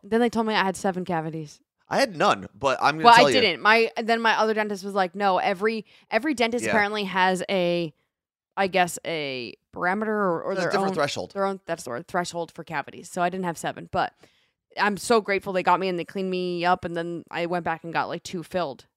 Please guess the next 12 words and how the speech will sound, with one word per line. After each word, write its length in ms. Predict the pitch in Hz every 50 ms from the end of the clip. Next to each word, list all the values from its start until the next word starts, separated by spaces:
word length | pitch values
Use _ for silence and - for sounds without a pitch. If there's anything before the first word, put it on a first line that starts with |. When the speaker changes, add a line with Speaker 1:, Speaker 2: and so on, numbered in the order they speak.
| _ -
Speaker 1:
And 100 | - 185 185
now 120 | 175 175
Speaker 2:
Yeah. 40 | 180 175
Speaker 1:
I 20 |
have 240 | 170 165 160 160 160 - -
a 80 | - 180
different 400 | 160 - 220 220 - 233 202 -
dentist 400 | 185 165 165 180 170 165 - -
who, 320 | - 170 165 165 160 156 151 _ - _ _ _ _ _ -
um, 380 | - 95 95 - - - 202 - - _ _ -
is 140 | 180 - -
wonderful. 360 | 202 220 233 220 - 165 151